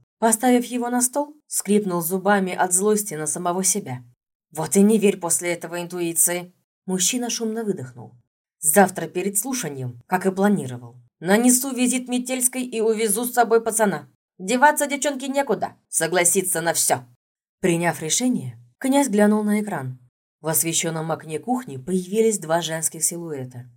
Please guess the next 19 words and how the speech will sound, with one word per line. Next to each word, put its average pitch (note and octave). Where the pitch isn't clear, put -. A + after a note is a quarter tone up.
И A#3+
буквально A#3
через A#3
миг G#3
из D#3+
динамиков D#3
послышался D#3+
гневный G3+
вопль F#3+
Владиславы. E3+
«Ах A#3+
ты C#4
дубина C#4+
стаиросовая! F#3+
Кто C#4+
ребенку D4
молоко C#4
кипятком D#4
подает? C4